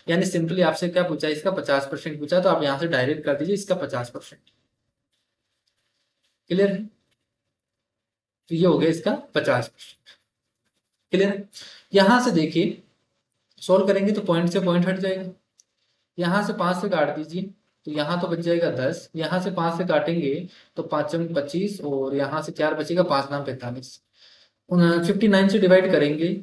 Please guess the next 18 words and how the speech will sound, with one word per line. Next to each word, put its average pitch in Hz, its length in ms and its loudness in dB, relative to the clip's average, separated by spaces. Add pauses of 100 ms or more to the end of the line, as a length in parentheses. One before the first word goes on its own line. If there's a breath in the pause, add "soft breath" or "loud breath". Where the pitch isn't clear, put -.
(120)
तो 147 260 0
कितना 175 280 -4
बचेगा? 165 300 0
देखिए, 170 280 -2
एक 156 160 -6
बार 180 140 4
जाएगा 156 360 0
फिफ्टी 170 240 -6
नाइन 147 260 -8 (680 soft breath)
और 135 300 -2
यहाँ 156 300 -6
से 185 60 -6
कितना 175 280 -6
बच 147 200 -6
गया? 143 380 -4 (220)
यहाँ 151 300 -4
से 175 160 -4
बचेगा, 143 440 -2